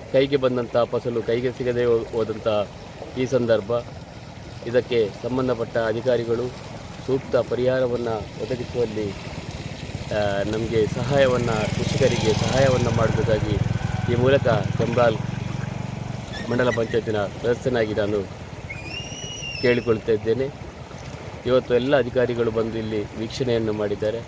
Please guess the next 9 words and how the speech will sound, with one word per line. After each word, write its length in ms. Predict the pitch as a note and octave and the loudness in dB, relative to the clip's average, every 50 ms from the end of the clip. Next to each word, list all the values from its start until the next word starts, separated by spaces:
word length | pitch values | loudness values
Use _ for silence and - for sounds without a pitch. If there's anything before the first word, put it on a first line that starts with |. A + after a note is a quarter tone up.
| - - - - - - - - | -10 -14 -14 -14 -14 -14 -10 -4
ಮುಂದಿನ 280 | - A#2+ B2+ C3 C3 B2+ | -2 0 2 2 2 2
ದಿನಗಳಲ್ಲಿ 580 | B2 B2+ C3 C3+ C#3 C#3 C3 B2 A#2+ A2 G2+ F#2+ - - - - - - - - - - - - - - - - - - - | 2 0 0 2 2 0 0 -2 -4 -6 -6 -8 -10 -12 -16 -16 -16 -16 -14 -14 -14 -14 -14 -14 -14 -14 -14 -14 -12 -8 -8
ಉತ್ತಮವಾದಂತಹ 800 | B2+ - - D3+ C#3+ C#3+ C3 B2 A#2+ A#2 A#2 G#2+ G#2 - A#2 | -6 0 0 2 4 4 4 4 4 2 2 0 2 2 2
ಒಂದು 400 | A#2 A2 A2 A2 G#2+ A2 G#2+ G2+ F#2 - - - - - - - - - - - - - - - | 2 2 0 -2 -2 0 -2 -2 -2 -6 -12 -14 -14 -14 -14 -14 -14 -14 -14 -14 -14 -14 -8 -2
ಅವರಿಗೆ, 440 | A#2 A#2 A#2 A#2+ A2+ G#2+ A2 G#2+ G2 - - - - - - - - - - - - - - A2+ | 0 0 0 0 0 2 2 2 2 0 -8 -14 -14 -14 -14 -14 -14 -14 -12 -12 -12 -8 -4 -2
ಆ, 40 | A2 A2 G#2+ G#2+ G#2 G#2 G2+ G2 G2 F#2+ - - - - - - - - - - - - - - - - - - - - - - - - - - - - - - - - - A2+ | 0 2 2 2 2 2 2 0 -2 -2 -6 -10 -14 -14 -14 -14 -14 -12 -12 -12 -12 -14 -14 -12 -12 -12 -12 -12 -14 -12 -12 -12 -12 -12 -12 -12 -12 -12 -14 -14 -14 -10 -6 -4
ಆ, 160 | A2 G#2+ G#2 | -2 -2 -2
ಪ್ರ-, 480 | G2 - - B2 B2+ A#2+ A#2 A#2 A#2 A2+ | -2 -2 2 4 4 6 6 4 2 2
ಇದು 120 | A#2+ A2+ | -2 -4